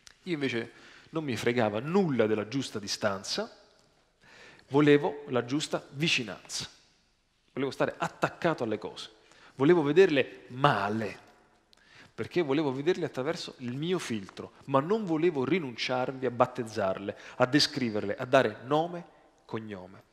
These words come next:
a spiegare cosa è. E quello è un selfie. Perché il selfie, ovviamente è un, è un, un gioco provocatorio, ma proprio perché il selfie diventa così importante?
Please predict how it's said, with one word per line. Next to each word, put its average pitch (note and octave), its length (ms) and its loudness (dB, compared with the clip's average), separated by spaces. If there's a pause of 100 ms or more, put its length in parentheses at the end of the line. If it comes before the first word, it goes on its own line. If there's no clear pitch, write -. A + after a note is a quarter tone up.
(260)
a - 380 -2
spiegare E3+ 1080 -4 (440)
cosa A#2 560 -10
è. F#2 260 -8 (1700)
E G3 100 -4
quello B2 220 -4
è F3+ 40 -6
un A3+ 60 -10
selfie. - 460 -12 (1300)
Perché G3+ 280 4
il C3+ 160 2
selfie, A#2 640 -2 (480)
ovviamente G2+ 400 -12
è A2 100 -8
un, G2+ 260 -14
è - 80 -12
un, F#2+ 200 -16
un G2 160 -16
gioco G#2+ 240 -8
provocatorio, G#2 540 -6
ma A2 80 -8
proprio G3+ 240 -6
perché G3 180 -6
il A#2 160 -8
selfie A#2 340 -6
diventa A2 320 -6
così A2 260 -10
importante? - 840 -16